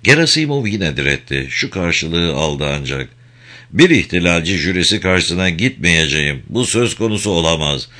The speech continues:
Fakat size açık yüreklilikle söyleyeceğim. Benden bilgi istenirse doğruyu belirteceğim. Yalan söyleme alışkanlığım yoktur."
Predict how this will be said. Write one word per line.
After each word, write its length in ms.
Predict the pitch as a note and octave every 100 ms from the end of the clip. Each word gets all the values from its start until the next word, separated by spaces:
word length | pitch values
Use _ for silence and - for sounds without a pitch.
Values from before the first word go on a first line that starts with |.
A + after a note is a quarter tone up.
| - -
Fakat 300 | B2+ D#3 C#3+
size 220 | C3+ C#3
açık 360 | A2 B2+ C#3+
yüreklilikle 600 | B2+ B2 A#2 G#2+ A#2+ A2+ G#2+
söyleyeceğim. 840 | F#2+ G2 F2 E2+ D#2 F2 D2 C2 - - -
Benden 500 | D2 B2+ C#3 D#3 C#3+
bilgi 300 | B2 C3 A#2+
istenirse 680 | D3 - G2 F#2+ F#2+ G2+ F2
doğruyu 420 | A2 G#2+ F#2 G2+
belirteceğim. 800 | E2+ E2 E2 E2 D#2 D2+ D2+ C2+ A1+
Yalan 320 | F2 A2+ A#2+
söyleme 380 | G#2 A2 A2 G#2+
alışkanlığım 680 | G#2 - G2 F#2+ F#2+ F#2+
yoktur." 640 | D#2+ E2+ - C#2+ C#2 B1